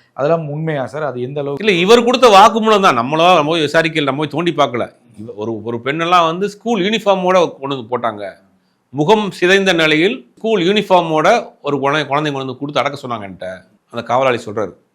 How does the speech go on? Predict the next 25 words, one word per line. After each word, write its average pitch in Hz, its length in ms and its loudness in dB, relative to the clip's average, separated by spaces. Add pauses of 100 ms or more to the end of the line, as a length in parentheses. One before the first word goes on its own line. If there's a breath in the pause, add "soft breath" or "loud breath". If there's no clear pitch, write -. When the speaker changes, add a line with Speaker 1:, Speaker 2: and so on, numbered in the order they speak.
(160)
Speaker 2:
கேட்கறதுக்கு 156 360 -4
நமக்கே 143 540 -6 (520)
பதறுது. 156 500 4 (140)
அந்த 120 180 -4
குழந்தை 175 260 2
கொண்டு 190 160 2
வந்து 185 60 2
கொடுத்துருக்காங்க, 175 420 0
முகம் 160 300 0
சிதைந்த 185 440 0
நிலையில் 165 440 -2
யூனிஃபார்மோட 165 600 -4
கொண்டு 143 80 -12
வந்து 135 180 -10
கொடுத்து 135 220 -8
அடக்கம் 139 280 -6
பண்ணுறாங்க. 104 460 -14 (380)
அதுக்கு 165 280 0
பிறகுதான் 190 280 4
நான் 143 160 -2
யோசிச்சேன், 147 260 -2
இந்த 120 160 -6
பாவத்தை 123 320 -2
செய்யவே 147 400 -6
கூடாதுன்றதான், 135 720 -6